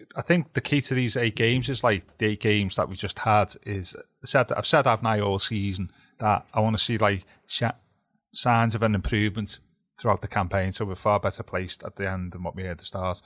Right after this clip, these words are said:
So if you're asking me now, we're far better placed after eight games, what we were after two games, I would say yes. If, when, if the game at Arsenal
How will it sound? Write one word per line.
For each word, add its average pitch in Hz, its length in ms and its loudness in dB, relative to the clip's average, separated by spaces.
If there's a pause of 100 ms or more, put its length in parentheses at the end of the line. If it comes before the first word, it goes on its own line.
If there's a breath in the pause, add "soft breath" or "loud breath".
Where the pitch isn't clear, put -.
(340 loud breath)
So - 120 -6
if 104 60 -2
you're 123 100 4
asking 151 280 0
me 117 80 2
now, 107 400 2 (300 soft breath)
we're 98 80 -6
far 104 220 2
better - 240 -4
placed 90 440 -4 (140)
after - 240 -6
eight 98 120 -2
games, 92 280 -2
what 101 80 -4
we 98 80 -6
were 95 160 -4 (120)
after 95 220 -8
two 107 280 -4
games, 107 300 -2
I 104 100 -4
would 104 140 -4
say 104 160 -2
yes. 107 540 -4 (320 soft breath)
If, - 300 -2 (260)
when, 131 340 2
if - 360 -4 (880 soft breath)
the 120 80 -4
game 156 260 4
at 139 80 8
Arsenal 135 560 4